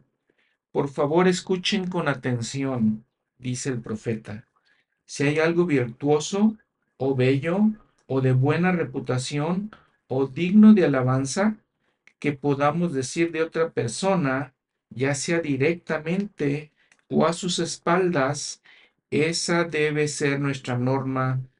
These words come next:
de comunicación. Si un matrimonio de su barrio se divorcia, si un joven misionero regresa a su casa antes de tiempo, o si un adolescente tiene dudas en cuanto a su testimonio,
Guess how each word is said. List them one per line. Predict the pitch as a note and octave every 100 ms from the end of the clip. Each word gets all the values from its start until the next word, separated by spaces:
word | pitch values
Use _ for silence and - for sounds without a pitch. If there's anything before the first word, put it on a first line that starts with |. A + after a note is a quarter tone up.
| _ -
de | B2 C3+
comunicación. | C3 B2+ C3 B2+ B2 - A#2+ A2+ C3 A#2+ A2 G#2+ G#2+ _ _ _ _ _ _ _
Si | - C#3
un | D#3+
matrimonio | E3+ E3 D3 D3 D3+ D#3+
de | D3+
su | D3 C3+
barrio | C#3+ D3 D3+
se | - C3+
divorcia, | C3 C3+ C#3+ C#3+ - A2+ G#2+ G#2+ _ _ _
si | - D3+
un | D#3+
joven | F3+ E3+ E3
misionero | D3 C#3 C#3+ C#3 C#3+ D#3+
regresa | C#3+ C3 C#3 C#3+ D3+
a |
su | C#3 C3
casa | C#3+ C#3 C#3+
antes | C#3+ D3 C3+
de | B2+
tiempo, | - C3+ C#3 C3 A#2 A2 - _ _ _ -
o | C3
si | D#3
un | D#3+
adolescente | D#3+ D#3 C3 B2+ D3+ D3 D3
tiene | D3 C#3+ C#3
dudas | B2+ D3+ E3 C3+ B2+
en | C3+ B2
cuanto | B2+ A#2 A#2+
a |
su | A#2 A2+
testimonio, | B2 A2+ B2+ B2+ C3+ D3 E3 G#3+ G#3+